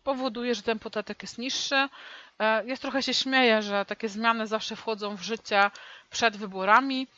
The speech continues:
E, dotyczą stosunkowo niewielkiej grupy ludzi, bo nawet jeżeli spółki mają, em, obroty, to często nie wykazują dochodu, a podatek dochodowy płacimy od dochodu, jak sama nazwa wskazuje. W związku z tym budżet państwa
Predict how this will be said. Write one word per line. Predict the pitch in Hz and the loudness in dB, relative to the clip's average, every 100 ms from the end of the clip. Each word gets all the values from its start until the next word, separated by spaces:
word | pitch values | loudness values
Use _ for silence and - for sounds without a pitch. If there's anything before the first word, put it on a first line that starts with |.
| _ _ - | _ _ -8
E, | 202 | -8
dotyczą | 196 240 285 - 254 233 220 196 | -4 -4 -4 -2 -2 -2 -4 -8
stosunkowo | - 240 240 240 220 | -8 -10 -6 -4 -4
niewielkiej | 220 214 233 240 214 | -6 -4 -4 -2 -4
grupy | 214 214 202 | -6 -8 -6
ludzi, | 226 214 220 | -6 -6 -8
bo | 202 | -4
nawet | 214 214 226 | -2 -2 -6
jeżeli | 208 214 214 | -8 -8 -8
spółki | - - 220 - 208 | -10 -12 -12 -8 -2
mają, | 220 262 254 196 185 185 - - - - - | 4 4 4 -4 -8 -14 -20 -20 -20 -14 -6
em, | 185 185 185 190 | -6 -6 -10 -12
obroty, | 196 220 233 - 302 330 - | -8 -4 -4 0 0 0 -2
to | 247 | -6
często | 262 269 - | -4 -4 -4
nie | 247 | -4
wykazują | 233 240 240 208 233 220 | -4 -2 -2 -2 -4 -6
dochodu, | 208 - 202 170 170 | -6 -6 -6 -4 -4
a | |
podatek | 170 202 226 233 | -4 -2 -2 -2
dochodowy | 196 208 214 220 214 | -6 -10 -8 -8 -8
płacimy | 196 202 - 196 | -6 -8 -6 -10
od | 175 170 | -10 -12
dochodu, | 180 - 262 214 | -8 -4 -2 -2
jak | 202 | -4
sama | - 190 190 | -8 -10 -8
nazwa | 185 170 | -10 -10
wskazuje. | 185 - 208 233 233 214 - - - - - | -8 -4 -4 0 2 0 0 -16 -16 -18 -16
W | |
związku | 202 247 - 247 | -6 -6 -4 -8
z | - | -6
tym | 226 220 214 | -4 -4 -4
budżet | 208 208 233 208 - | -6 -6 -4 -4 -4
państwa | 202 208 - 202 196 | -4 -4 -4 0 0